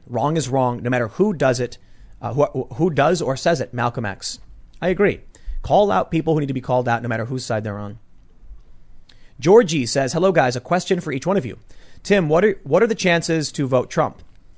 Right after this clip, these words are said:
Uh, I would say for me, uh, rel-, very high. It, you know, pending some weird change, very high.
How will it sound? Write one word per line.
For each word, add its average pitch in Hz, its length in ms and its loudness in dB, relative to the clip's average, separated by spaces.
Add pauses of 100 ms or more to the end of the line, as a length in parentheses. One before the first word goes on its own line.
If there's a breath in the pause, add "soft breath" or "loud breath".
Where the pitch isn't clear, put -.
(200)
Uh, 104 240 0
I 127 100 4
would 131 120 -2
say 123 120 0
for 123 140 -6
me, 185 280 0 (720)
uh, 104 100 -6
rel-, 135 220 0
very 127 280 -2
high. 101 260 -8 (260)
It, 98 120 -10 (180)
you 127 100 -6
know, 101 80 -8
pending 135 320 -2
some 120 260 -2
weird 120 380 -2
change, 117 640 -6
very 123 280 -4
high. 98 280 -6